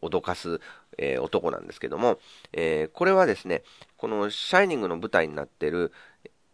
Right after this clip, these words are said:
このホテルで昔ですね、仮装パーティーが開かれていて、その中に、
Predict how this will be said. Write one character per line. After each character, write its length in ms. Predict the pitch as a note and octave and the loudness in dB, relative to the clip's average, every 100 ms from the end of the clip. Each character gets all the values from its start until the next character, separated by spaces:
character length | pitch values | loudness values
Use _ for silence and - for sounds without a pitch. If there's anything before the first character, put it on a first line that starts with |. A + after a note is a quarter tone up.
| - | -20
こ 100 | - | -14
の 80 | F2+ | -10
ホ 160 | - E3 | -2 6
テ 160 | D3+ | 8
ル 340 | F2+ C#2+ C2 C2+ | 6 4 -2 -4
で 100 | C#2 | -6
昔 400 | D2+ E2 B2+ B2+ | -4 0 0 0
で 80 | D#2+ | -4
す 100 | - | -6
ね、 100 | B1 | -8
仮 180 | - | -2
装 180 | D#3+ G#3 | 6 8
パ 140 | G3+ G#3 | 10 6
ー 40 | |
テ 120 | - | 6
ィ 20 | F2 | 0
ー 20 | |
が 140 | C#2+ - - - | 0 -2 -20 -4
開 160 | F2 F#2 | -2 4
か 120 | F#2 | 4
れ 100 | D#2 | 4
て 120 | - | 0
い 60 | B1+ | 0
て、 240 | - E2+ - - - | 2 2 0 -20 -14
そ 140 | - F3 | -6 4
の 40 | |
中 200 | F#3+ C3 | 6 6
に、 140 | D#2+ | 4